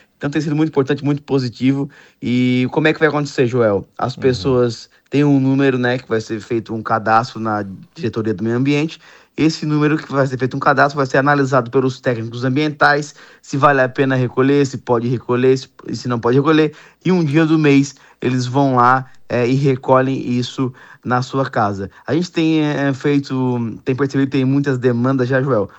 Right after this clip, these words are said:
Speaker 1: mas isso vai passar, é, por uma análise do nosso técnico, dos nossos técnicos, se vale a pena ou não.
Speaker 2: Uhum. Bom, é importante, então,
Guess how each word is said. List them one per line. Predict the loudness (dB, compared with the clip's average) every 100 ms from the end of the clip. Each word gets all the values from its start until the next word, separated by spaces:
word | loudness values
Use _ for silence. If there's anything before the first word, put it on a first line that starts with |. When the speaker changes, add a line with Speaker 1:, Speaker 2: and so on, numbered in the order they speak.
| _
Speaker 1:
mas | -2 -2
isso | 0
vai | 0 2
passar, | 2 0 2 0 0 -8 -20 -8
é, | -6
por | -2
uma | 2 2
análise | 2 2 2 0
do | -2
nosso | -4 -4
técnico, | -6 -6 -8 -14 -14 -12
dos | -6
nossos | -2 -2 0
técnicos, | -2 -2 -4 -10 -20 -12
se | -2
vale | 2 4
a | 2
pena | 2 2 2 2
ou | 0
não. | 0 -2 -4 -10 _ _ _ _
Speaker 2:
Uhum. | -10 -10 -10 -14 -16 _ _
Bom, | -2 0 0
é | -2
importante, | 0 2 2 4 2 2
então, | 2 4 6 4